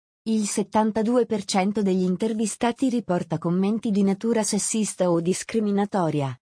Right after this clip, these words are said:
Nel sessantaquattro per cento dei casi erano riferiti solo o prevalentemente alle donne. Inoltre, nessun commento era rivolto solo agli uomini.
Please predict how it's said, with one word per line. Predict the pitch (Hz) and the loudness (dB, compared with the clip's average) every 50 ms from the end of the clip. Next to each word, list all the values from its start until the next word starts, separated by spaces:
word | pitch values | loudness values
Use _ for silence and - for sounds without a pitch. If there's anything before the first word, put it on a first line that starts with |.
| _ _ - - | _ _ -4 0
Nel | 202 214 240 262 233 214 | 2 2 4 4 2 0
sessantaquattro | - - 165 - - 180 180 160 180 175 - 160 156 - - 196 196 | -2 -4 -6 -2 -2 -2 -2 -2 -4 -2 -2 -2 -2 -2 -2 -4 -2
per | 233 226 - | -2 -4 -4
cento | - - 226 233 247 - 233 | -4 -4 -4 -4 -2 -2 0
dei | 202 185 170 160 | 2 2 2 0
casi | 165 190 190 190 - 233 | 0 0 -2 0 2 2
erano | 214 208 220 233 226 220 | 2 2 2 2 0 2
riferiti | 208 202 196 - 208 196 226 226 - 240 208 | 0 0 0 0 -2 -2 -2 -2 -2 -2 -2
solo | - - 220 208 208 196 196 | 0 0 2 2 2 2 2
o | 196 180 | 2 0
prevalentemente | 165 196 196 185 180 180 180 185 190 190 226 220 196 165 165 180 - 254 | 0 0 0 2 2 2 2 2 0 0 0 0 2 2 0 0 0 -2
alle | 240 208 | 0 0
donne. | 180 175 175 170 151 139 139 147 165 - _ _ _ _ _ _ - | 0 0 0 0 0 -2 -2 -2 -4 -6 _ _ _ _ _ _ -6
Inoltre, | 220 233 247 254 240 202 170 165 165 - 185 180 196 196 - _ _ - - | -2 0 2 2 2 2 0 0 -2 -2 -2 -2 -2 -4 -8 _ _ -4 0
nessun | 196 190 185 - - - 208 185 180 | 2 2 2 2 0 0 0 0 0
commento | - 185 185 190 180 185 202 214 196 - 220 | 0 0 0 0 0 0 0 -2 -2 0 0
era | 196 190 190 | 0 2 2
rivolto | 175 175 165 175 175 180 170 - 165 | 2 2 2 2 2 0 0 -2 -4
solo | 151 - - 247 254 247 233 | -4 -2 0 0 0 2 2
agli | 240 233 233 | 0 2 2
uomini. | 240 233 190 156 135 139 143 139 135 127 | 2 2 2 0 -2 -4 -6 -6 -6 -8